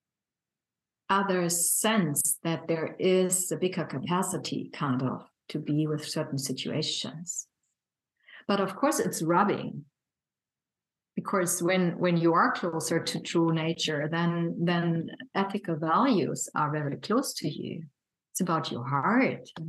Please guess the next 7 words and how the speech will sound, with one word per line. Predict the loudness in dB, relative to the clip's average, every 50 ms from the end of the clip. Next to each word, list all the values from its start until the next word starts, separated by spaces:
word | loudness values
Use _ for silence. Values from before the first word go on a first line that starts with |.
| -8 -8
about | -4 -2 -2 -2 -4 -4 -6
your | -6 -6
truth, | -6 -2 2 2 4 4 4 4 2 0 -4 -8 -12 -12 -12 -16 _ _ _ _ _ _ _ _ _ _ _ _ _ _ _ _ _ _
about | -4 -2 -2 -2 -2 -2 -2
you, | -2 -2 -2 -2 -4
what, | -4 -2 -2 -4 -4 -8 -14 _
what, | -6 -4 -2 -2